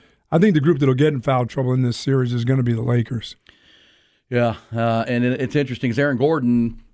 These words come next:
Speaker 2: you know, is a good scoring option, too, for the Nuggets, but
Speaker 1: Mm-hmm.
Speaker 2: they're, he's gonna spend a lot of time trying to guard LeBron James. He's probably gonna be the na-, main guy guarding, trying to, to slow down LeBron, who had that great game in Game six to close out.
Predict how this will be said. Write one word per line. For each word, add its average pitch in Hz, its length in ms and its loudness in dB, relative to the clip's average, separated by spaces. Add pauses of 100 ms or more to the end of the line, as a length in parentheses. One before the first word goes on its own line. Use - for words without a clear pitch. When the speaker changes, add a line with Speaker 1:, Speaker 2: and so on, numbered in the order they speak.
Speaker 2:
you 127 80 -8
know, 113 260 -6 (140)
is 113 180 -10
a 113 40 -6
good 123 160 -4
scoring 131 260 -2
option, 120 320 -6
too, 139 200 -4
for 127 160 -8
the 113 220 -4
Nuggets, 113 400 -2
but 139 140 0
Speaker 1:
Mm-hmm. 147 100 4
Speaker 2:
they're, 160 180 4
he's 123 220 -4
gonna 139 140 -4
spend 139 240 -4
a - 20 0
lot 123 160 0
of 117 60 -8
time 131 180 -2
trying 127 160 -4
to 110 60 -6
guard 123 220 0
LeBron 113 300 -2
James. 117 360 -4
He's 117 120 -6
probably 123 240 -4
gonna 113 120 -2
be 113 80 -2
the 104 100 -2
na-, 113 180 0
main 120 280 -2
guy 120 320 -2 (420)
guarding, 117 400 2
trying 123 260 -2
to, 104 200 0
to - 140 -16
slow 127 200 0
down 117 240 0
LeBron, 117 440 0
who 107 100 -4
had 110 100 -2
that 110 140 -4
great 117 200 -2
game 117 280 -2
in 104 60 -4
Game 107 200 -4
six 139 300 -6
to 113 80 -12
close 117 280 -4
out. 113 240 -2